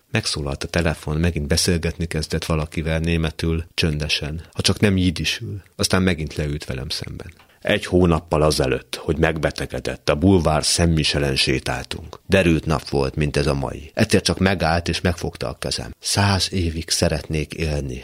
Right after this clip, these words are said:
mondta. "Veled." Akkor megcsókoltuk egymást. Csókolóztunk. Juri Golec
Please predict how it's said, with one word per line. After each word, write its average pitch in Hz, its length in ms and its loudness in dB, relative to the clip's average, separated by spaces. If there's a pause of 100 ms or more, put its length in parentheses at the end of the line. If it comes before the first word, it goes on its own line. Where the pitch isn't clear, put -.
mondta. - 640 -8 (100)
"Veled." 82 440 -2 (380)
Akkor 85 320 0
megcsókoltuk - 720 -6
egymást. - 580 -10
Csókolóztunk. - 1120 -4 (180)
Juri 78 280 4
Golec 80 560 0